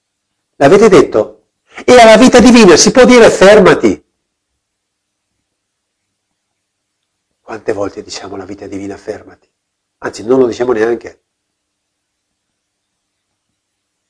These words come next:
Tutte le volte che io non sono proteso a,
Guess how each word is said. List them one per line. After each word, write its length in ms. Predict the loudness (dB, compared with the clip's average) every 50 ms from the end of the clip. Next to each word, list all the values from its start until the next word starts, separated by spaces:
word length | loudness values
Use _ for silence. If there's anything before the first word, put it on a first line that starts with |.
| _ _ _ _ _ _ _
Tutte 180 | -20 _ -6
le 100 | -4 -2
volte 280 | 0 0 -2 -2 -2 -6
che 140 | -4 -4 -4
io 80 | -4
non 160 | -4 -10 -14 -16
sono 340 | -14 -8 -6 -6 -6 -6
proteso 800 | -8 _ -10 -8 -8 -8 -8 _ -6 -6 -6 -4 -6 -8 -10 -10
a, 280 | -12 -16 -20 -20 _